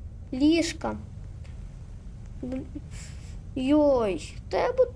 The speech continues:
це все сам робити. А хтось грає з п'ятьма, з п'ять людьми. І все. Я кайфую, а ці чотири людини все, все роблять. Взагалі нечесно.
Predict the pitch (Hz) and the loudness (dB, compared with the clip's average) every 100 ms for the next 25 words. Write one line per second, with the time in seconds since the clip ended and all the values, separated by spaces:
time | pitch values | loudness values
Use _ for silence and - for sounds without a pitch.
0 | - 381 349 - 330 - 254 233 226 226 | 0 2 2 2 0 2 2 2 0 -2
1 | 220 226 220 233 - - - - - - | 0 -2 -2 -8 -8 -12 -12 -12 -10 -12
2 | - - - - - - - - - 285 | -12 -12 -10 -10 -12 -12 -12 -10 -4 -4
3 | - 392 403 370 339 330 - 339 - 311 | 0 2 4 4 4 2 -2 -6 -2 0
4 | 311 359 392 392 311 - - - - - | 0 2 2 2 2 0 -6 -12 -12 -10
5 | - - 320 330 285 285 294 277 294 320 | -10 -6 0 0 0 -2 -2 -2 0 2
6 | 370 359 262 226 - - - - - - | 2 2 0 -2 -10 -10 -10 -10 -10 0
7 | - 359 349 - - - 240 240 - - | 4 4 4 0 -10 -6 -6 -6 -10 -12
8 | - - 269 269 277 262 233 - 359 339 | -12 -2 4 4 4 0 0 0 4 4
9 | 302 262 - - 302 302 - 311 294 285 | 6 2 0 0 0 0 -2 0 2 2
10 | 294 320 359 302 269 294 285 - 269 233 | 2 4 6 6 4 2 -2 -2 -2 0
11 | 208 214 220 226 - - - 240 247 277 | -2 -4 -8 -10 -14 -14 -10 -4 0 0
12 | 254 220 214 208 - 208 202 - 220 | 0 0 -2 -4 -4 -4 -4 -10 -10